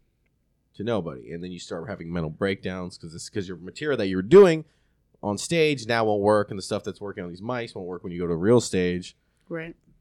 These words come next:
Speaker 1: So what I did when I went down is I just started four different shows.
Speaker 2: Okay.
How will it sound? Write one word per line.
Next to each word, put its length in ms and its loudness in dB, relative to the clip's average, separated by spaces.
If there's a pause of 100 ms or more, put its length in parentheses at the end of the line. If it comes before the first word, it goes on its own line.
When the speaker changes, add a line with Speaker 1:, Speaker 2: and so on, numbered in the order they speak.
Speaker 1:
So 200 -8
what 120 -2
I 140 2
did 220 2
when 100 4
I 100 2
went 160 2
down 220 -2
is 120 -6
I 120 -2
just 240 -8
started 500 -2
four 300 0
different 300 -4
shows. 460 -4 (360)
Speaker 2:
Okay. 200 -14